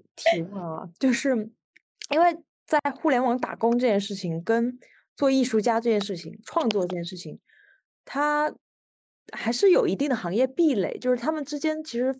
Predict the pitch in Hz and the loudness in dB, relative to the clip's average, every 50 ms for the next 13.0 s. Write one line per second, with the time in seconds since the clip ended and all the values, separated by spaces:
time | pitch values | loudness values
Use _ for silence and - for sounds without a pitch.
0 | _ _ _ _ _ _ - - - 311 320 311 247 226 156 147 170 196 214 202 | _ _ _ _ _ _ -12 -6 -4 -2 -2 0 0 -2 -2 -2 -2 -2 -2 -4
1 | 190 165 - - - _ _ _ _ _ _ _ _ _ _ _ _ - 330 320 | -4 -6 -10 -12 -16 _ _ _ _ _ _ _ _ _ _ _ _ 0 0 0
2 | 302 311 226 170 123 160 165 - 330 320 311 262 - 196 202 202 190 180 202 202 | 0 0 0 -2 0 -2 -2 -2 0 0 0 0 -2 -2 -4 -2 -2 -2 -2 -2
3 | 190 190 202 214 - - - 185 202 202 202 233 240 233 - 202 - 180 165 - | -4 -4 -4 -6 -6 -6 -6 -6 -4 -4 -2 -2 -2 -4 -4 -6 -6 -6 -6 -6
4 | 160 165 175 196 196 196 196 190 180 - 214 196 190 190 185 - 185 170 185 185 | -6 -6 -4 -6 -6 -6 -6 -6 -2 -2 -2 -2 -2 -4 -6 -4 -4 -4 -4 -6
5 | 185 - 208 196 202 180 170 185 196 196 190 180 165 160 147 160 175 190 196 196 | -6 -4 -4 -4 -4 -4 -6 -6 -6 -6 -4 -4 -4 -4 -4 -4 -4 -6 -6 -8
6 | - - - 160 151 160 - 185 180 190 202 196 202 220 _ - 285 262 - - | -8 -12 -12 -12 -12 -10 -8 -8 -6 -6 -6 -8 -10 -12 _ -8 -6 -4 -6 -6
7 | _ _ - - - _ - 202 180 170 170 196 226 226 240 247 240 233 196 165 | _ _ -20 -20 -14 _ 0 0 2 2 4 4 4 6 4 4 2 2 0 0
8 | 160 156 - - - - 196 196 180 170 170 170 - 226 214 202 190 185 - - | 0 -4 -6 -8 -8 -6 -4 -2 -2 -2 -2 -2 0 2 2 4 2 2 0 -2
9 | - - - 156 156 185 196 196 196 - 233 208 202 - - - - - - - | -4 -6 -4 0 2 2 2 2 0 -4 -6 -8 -8 -6 -4 -4 -4 -6 -6 -10
10 | - - - - 165 165 180 175 - 175 175 180 185 - - 220 170 - 170 175 | -14 -14 -14 -14 -12 -12 -8 -4 0 0 0 0 0 -2 -2 -2 -2 -2 -4 -4
11 | 170 202 170 156 147 - - - 175 165 160 156 151 151 165 190 - _ _ _ | -4 -4 -4 -4 -6 -4 -2 0 0 0 0 -2 -4 -4 -6 -6 -10 _ _ _
12 | _ _ _ _ _ - - - 175 175 180 196 196 196 202 202 208 208 214 | _ _ _ _ _ -10 -6 -4 -2 0 2 4 4 4 2 0 0 -2 -6